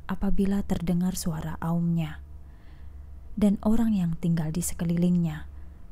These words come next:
memasang jerat padanya dan mereka menangkapnya dalam jeratnya. Mereka memasang kelikir padanya dan mengurungnya.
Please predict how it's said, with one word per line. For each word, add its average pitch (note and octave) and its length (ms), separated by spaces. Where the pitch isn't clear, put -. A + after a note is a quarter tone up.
memasang E3 480
jerat F3+ 400
padanya E3 560
dan G3 160
mereka E3 400
menangkapnya D#3+ 800
dalam D#3 320
jeratnya. D#3 640
Mereka G3+ 240
memasang E3 560
kelikir F3 480
padanya F3 480
dan E3+ 160
mengurungnya. D3+ 800